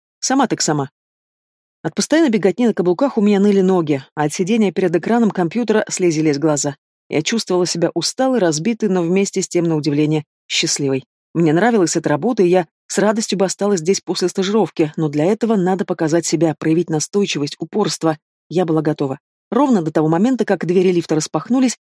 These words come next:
и я оказалась лицом к лицу с ним. Высокий мужчина, затянутый в деловой костюм стального цвета. Широкие плечи, уверенная осанка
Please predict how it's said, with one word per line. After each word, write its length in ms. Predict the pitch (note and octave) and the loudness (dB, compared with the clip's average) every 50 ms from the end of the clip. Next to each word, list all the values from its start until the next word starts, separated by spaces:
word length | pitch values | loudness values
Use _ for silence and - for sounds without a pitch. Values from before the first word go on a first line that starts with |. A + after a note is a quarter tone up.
| _ _ | _ _
и 80 | F3 | 0
я 80 | F#3 F3+ | 0 2
оказалась 440 | E3 - F#3+ E3+ A#3 A#3+ A#3 G#3 - - | 2 0 0 2 2 0 0 -2 -4 -4
лицом 340 | F3 F3+ - - A#3 A3+ | -6 -6 -2 0 0 0
к 60 | G#3 - | 2 0
лицу 340 | G3+ G3 - - B3 A3 - _ _ _ _ _ | -2 -2 0 0 -2 -2 -2 _ _ _ _ _
с 160 | - - - - | -8 -4 0 2
ним. 320 | G#3 G#3+ G#3 E3+ C3+ B2 - _ _ _ _ _ _ _ _ - | 4 4 4 4 0 -2 -8 _ _ _ _ _ _ _ _ -6
Высокий 420 | C#3 D#3+ D#3 - - G3 E3 - | -2 -2 0 0 0 0 0 2
мужчина, 440 | F#3+ F#3+ F#3+ - - - F3+ D#3+ D#3 | 2 2 2 0 0 0 0 0 2
затянутый 500 | C#3 D#3 E3+ D#3 G3 F#3 F3+ E3+ D3+ F3 | 0 0 0 0 0 0 0 0 0 -2
в 60 | D3+ | 0
деловой 320 | D3 E3 D#3+ F3 E3+ E3+ E3 | 2 2 2 2 2 0 0
костюм 340 | - E3 E3 - - G#3+ G3 | -2 -4 -2 0 0 0 0
стального 460 | - - F#3+ F3 F3 F3+ F3 E3 E3+ | 0 -2 -2 0 0 0 -2 -2 -4
цвета. 400 | - - D#3+ D#3 C#3+ - D3+ C#3 - _ _ _ _ _ _ | -2 -2 -2 -2 0 -2 -4 -6 -6 _ _ _ _ _ _
Широкие 400 | - - - F3 G3+ D#3+ G3+ G3 | -4 -2 0 0 0 0 -2 -2
плечи, 360 | - F3 F3 D#3+ D3 - - | 0 0 0 0 0 -2 0
уверенная 320 | D#3 F3 G3 G3+ G3 G3 G3+ | 0 2 2 2 2 2 0
осанка 480 | G3 - G3+ E3+ D#3+ D3+ - D#3+ D3+ | 0 0 -2 -2 -2 -2 -2 -4 -4